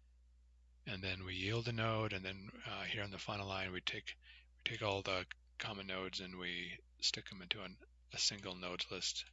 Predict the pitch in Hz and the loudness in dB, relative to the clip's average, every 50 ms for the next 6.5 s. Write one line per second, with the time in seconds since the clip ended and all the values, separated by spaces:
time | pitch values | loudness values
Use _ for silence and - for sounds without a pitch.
0 | - 95 101 92 90 90 87 87 - - 110 90 - - - 92 90 90 87 87 | -12 -10 -8 -6 -4 -6 -6 -6 -8 -4 2 4 4 4 4 0 -2 -2 -2 -2
1 | 87 85 87 90 90 - - - 98 - 98 92 92 90 92 92 95 - - 107 | -4 -4 -6 -2 0 2 2 2 0 -2 -4 -2 -2 -2 2 8 10 10 10 10
2 | 95 - - 107 - - - - 107 - - - - - - - - - - - | 8 6 6 4 0 -10 -12 -12 -10 -8 -4 -4 -4 -4 -6 -8 -12 -8 -6 -6
3 | - - - - - - - 120 110 104 117 123 131 135 135 - - - - - | -6 -8 -8 -12 -16 -10 -4 -2 0 0 2 4 4 4 4 2 0 -4 -4 -8
4 | - - - - - - - - - - - - - - - - - - 120 110 | -20 -20 -20 -20 -20 -20 -20 -20 -20 -20 -20 -20 -20 -20 -18 -14 -8 -2 0 0
5 | 101 98 95 98 92 95 95 95 92 - - 104 101 107 110 - 104 95 104 101 | 2 0 0 -2 -2 -2 -2 -4 -4 -4 -2 -2 -2 -2 -2 -4 -6 -4 -2 0
6 | 95 - - 127 120 - - 110 - - | 2 4 2 2 0 -2 -4 -4 -4 -6